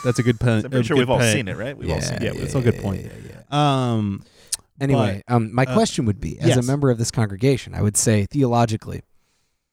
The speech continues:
Speaker 3: are we worshiping whatever the, the spider?
Speaker 1: Mm.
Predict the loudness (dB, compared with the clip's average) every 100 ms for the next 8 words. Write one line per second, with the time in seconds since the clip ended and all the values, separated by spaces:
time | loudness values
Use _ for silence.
0 | -20 -20 _ 0 2 4 2 2 -2 0
1 | 0 0 0 -6 -2 2 4 2 2 2
2 | 0 0 -6 _ _ _ _ _ _ _
3 | _ 0 4 4 2 -2 2 4 2 0
4 | 0 -2 -8 _ _ _ _ _ _ _
5 | -16 -8 -8 -8